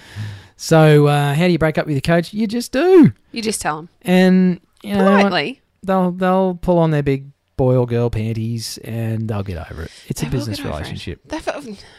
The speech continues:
Speaker 2: hello.
Speaker 1: Which, you know, a lot of business relationships end up becoming personal, not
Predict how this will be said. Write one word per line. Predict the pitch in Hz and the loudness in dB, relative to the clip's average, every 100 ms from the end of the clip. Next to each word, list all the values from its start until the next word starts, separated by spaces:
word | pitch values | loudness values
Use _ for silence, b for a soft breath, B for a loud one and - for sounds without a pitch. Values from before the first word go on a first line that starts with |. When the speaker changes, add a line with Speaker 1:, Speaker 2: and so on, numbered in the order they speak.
| - | -14
Speaker 2:
hello. | 190 180 165 151 160 _ _ _ _ _ _ | -14 -10 -12 -12 -16 _ _ _ _ _ _
Speaker 1:
Which, | 339 339 226 B B B - | 0 0 -2 B B B -10
you | |
know, | 294 | -6
a | 311 | -6
lot | 285 | -4
of | |
business | 170 147 - | -4 -4 -4
relationships | 131 107 - 107 - _ | -6 -8 -8 -10 -12 _
end | 135 113 | -12 -10
up | 107 110 - _ 170 | -10 -12 -16 _ -14
becoming | 123 117 - 123 107 113 110 - _ _ _ | -12 -8 -8 -8 -8 -10 -12 -14 _ _ _
personal, | 143 127 139 123 | -2 -2 -2 -6
not | 151 - | -6 -8